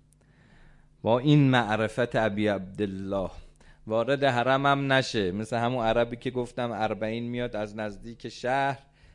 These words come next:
«لبیک یا حسین» میگه و بر میگرده. امام فرمود وقتی برگشت، پشت کرد به شهر، برگشت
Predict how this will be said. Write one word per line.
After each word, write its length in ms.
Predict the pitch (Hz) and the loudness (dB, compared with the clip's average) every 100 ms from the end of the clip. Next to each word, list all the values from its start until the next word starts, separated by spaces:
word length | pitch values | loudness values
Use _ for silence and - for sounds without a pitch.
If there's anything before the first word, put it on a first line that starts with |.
| - | -6
«لبیک 640 | 107 113 - 117 117 110 | -4 -4 0 2 2 -2
یا 160 | 117 107 | -4 -2
حسین» 360 | 110 104 127 127 | -4 -8 -10 -10
میگه 300 | 127 123 123 | -10 -10 -8
و 100 | 120 | -6
بر 260 | 117 113 101 | -4 -4 -4
میگرده. 540 | 90 80 80 69 - - - _ - - - - | -6 -8 -12 -12 -20 -20 -20 _ -20 -20 -20 -8
امام 280 | 101 117 127 | -2 -2 -2
فرمود 500 | 131 123 123 127 120 | -2 -2 -4 -6 -4
وقتی 320 | 123 - 135 | -6 -6 -8
برگشت، 760 | 131 120 113 104 127 117 - 120 - | 2 4 4 2 0 0 -2 -12 -2
پشت 380 | - 170 - - | 4 4 4 0
کرد 340 | 143 139 139 | 0 0 -2
به 80 | 135 | -6
شهر، 380 | 135 143 151 139 | -2 2 2 2
برگشت 840 | 160 110 98 95 110 92 90 - | -2 -2 -2 -4 -4 -2 -4 -12